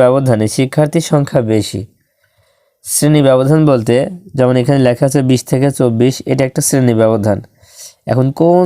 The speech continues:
শ্রেণী ব্যবধানে শিক্ষার্থীর সংখ্যা সব থেকে বেশি? দেখো, এখানে সব থেকে বেশি হচ্ছে এই শ্রেণী ব্যবধানে। তাহলে এই শ্রেণীটা কত? পঁয়ত্রিশ থেকে ঊনচল্লিশ।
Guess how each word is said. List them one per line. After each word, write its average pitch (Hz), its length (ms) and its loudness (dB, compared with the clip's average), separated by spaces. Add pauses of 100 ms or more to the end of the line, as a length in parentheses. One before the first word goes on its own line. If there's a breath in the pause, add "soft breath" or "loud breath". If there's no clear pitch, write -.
শ্রেণী 143 360 0
ব্যবধানে 131 520 2
শিক্ষার্থীর 135 560 -2
সংখ্যা 160 220 -2
সব 170 260 -4
থেকে 117 220 0
বেশি? 104 260 -2 (560 loud breath)
দেখো, 139 220 0
এখানে 160 220 2
সব 143 180 0 (100)
থেকে 160 200 2
বেশি 131 300 0
হচ্ছে 151 180 -2 (200)
এই 180 100 4 (100)
শ্রেণী 135 320 2
ব্যবধানে। 113 440 0 (440 loud breath)
তাহলে 127 200 -2
এই 147 60 2
শ্রেণীটা 143 560 0
কত? 127 180 0 (280)
পঁয়ত্রিশ 135 480 0 (100)
থেকে 139 220 0 (140)
ঊনচল্লিশ। 107 680 0